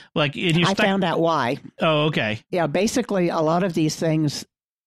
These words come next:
Speaker 2: there are so many people playing them, they break off into separate little rooms, and you are in the place that looks the same, but it's a whole different set of people if you leave and come back, you're not in the same room.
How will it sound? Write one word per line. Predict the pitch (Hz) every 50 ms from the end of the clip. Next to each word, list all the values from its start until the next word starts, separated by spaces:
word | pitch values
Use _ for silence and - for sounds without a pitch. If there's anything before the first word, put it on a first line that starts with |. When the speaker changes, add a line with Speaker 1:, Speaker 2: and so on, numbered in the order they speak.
| _ _ -
Speaker 2:
there | 151 160 170
are | 160 156
so | - - 214
many | 202 180 165 156
people | - 196 190 185 - 156 135
playing | - - 175 165 165 175 185 196
them, | 202 208 220 240 226 - _ _ _ _ -
they | - 156 165 156
break | 139 - 180 175 170 -
off | 175 170 165 -
into | 160 143 143
separate | 147 - 202 170 - 156 131
little | 156 147 143 135
rooms, | 135 147 185 202 196 156 135 156
and | 180 196 156
you | 170 214 214 190 196 - _ -
are | 175 160 165
in | 175 170 170
the | 151 156 -
place | - - 180 170 175 - -
that | - 151 - -
looks | 156 175 247 - - -
the | 330 294
same, | - - 185 131 123 123 127 147 160 - _ _ _ _ _ _ - - -
but | 185 185
it's | 185 -
a | 208 202
whole | 185 208 190 160
different | 175 160 - 165 -
set | - - 151 131
of | 135 -
people | - 240 233 208 - - - - - _ _ _ _ _ _ _ _ _ _ _ _ _ _ _ -
if | 170 151 151 - - 175
you | 170 156
leave | 156 160 175 185 180 165
and | 156 151
come | 170 165 160
back, | 151 170 170 170 -
you're | - 151 147
not | 156 156 160
in | 185
the | 147 135
same | - - - 139 131 131 135
room. | 147 160 156 113 90 - 107